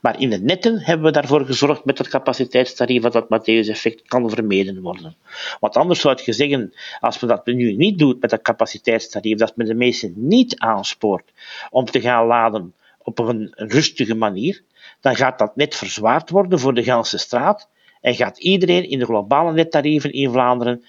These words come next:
een verhoging van het nettarief doen. Nee, we moeten nu zorgen dat, dat, dat die mensen niet gaan laden met piek, dat die nu investeren in intelligentie, intelligente ladinfrastructuur, zodanig dat die infrastructuur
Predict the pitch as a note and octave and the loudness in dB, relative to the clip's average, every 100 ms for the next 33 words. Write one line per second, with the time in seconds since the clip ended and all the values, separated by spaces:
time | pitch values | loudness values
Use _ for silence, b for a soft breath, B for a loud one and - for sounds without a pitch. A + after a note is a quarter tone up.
0 | b - G#2+ A2 C#3 B2+ B2 A#2+ A2+ - | b -12 -4 2 2 4 0 0 -2 0
1 | G2+ G2 F2+ F2 D#2+ - B B - A2+ | -2 -2 -6 -10 -14 -18 B B -8 0
2 | C3+ F#3 E3 C3 - E2+ F2 C#3+ G#3+ F3 | 0 0 0 0 -2 -10 0 4 4 6
3 | F#3+ F#3+ F#3 F#3 b b b b - C3+ | 4 4 0 -2 b b b b -4 0
4 | C3 - - A2+ A#2+ B2 A#2+ A2+ D#2+ D#2+ | 0 0 -2 -2 0 0 0 -2 -10 -14
5 | F2+ F#3 G#3+ G3+ E3+ D#3+ D3+ B2 A2+ G2+ | 0 0 2 0 0 2 2 0 -2 -6
6 | - E3+ A3+ - _ _ _ _ - - | -2 -2 -2 -8 _ _ _ _ -4 -2
7 | G2 A2+ F3+ G#3+ F#3 E3+ D#3 - - C#3+ | -6 2 2 4 2 2 2 0 2 2
8 | B2+ B2+ A#2 A2+ - F#2+ F2 E3 E3 G#3 | 2 -2 -2 -2 -4 -4 -2 -2 -2 -6
9 | - C3 - F#2+ F#2+ F3+ F#3 E3 E3 - | -4 -6 -4 -2 0 0 0 2 0 -2
10 | D3+ - C#3+ C#3+ - D3 C#3+ - - - | -6 -4 -4 -4 0 4 4 2 -12 -12
11 | - G#2 B2+ C#3+ C3 B2+ A#2+ B2 A#2+ A#2 | -4 0 2 2 0 0 -2 -2 0 -2
12 | - - - D#3 E3+ | -2 -8 -4 4 4